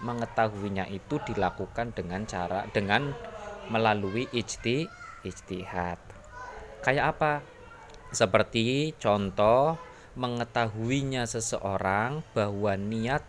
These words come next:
pad-, dalam wudhu itu wa-, wajib. Caranya ini ijtihad.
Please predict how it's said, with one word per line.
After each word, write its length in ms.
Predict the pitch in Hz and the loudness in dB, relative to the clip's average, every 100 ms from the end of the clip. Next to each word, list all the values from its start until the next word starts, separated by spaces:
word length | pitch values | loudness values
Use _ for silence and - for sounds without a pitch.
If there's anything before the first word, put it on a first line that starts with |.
| - | -4
pad-, 480 | 113 - - - - | -2 -2 -6 -20 0
dalam 400 | 117 104 98 95 | 4 6 4 0
wudhu 320 | 95 90 131 | -4 -6 -6
itu 240 | 117 101 120 | -6 -4 2
wa-, 320 | 107 135 180 - - - - | 4 4 0 -8 -20 -20 -10
wajib. 640 | 95 82 - - 90 82 - - - - - - | -8 -8 -10 -12 -10 -10 -12 -20 -20 -20 -20 -6
Caranya 360 | 147 143 156 170 | -2 0 0 0
ini 240 | 180 202 | 0 -2
ijtihad. 560 | - 196 175 160 156 | -2 0 2 2 0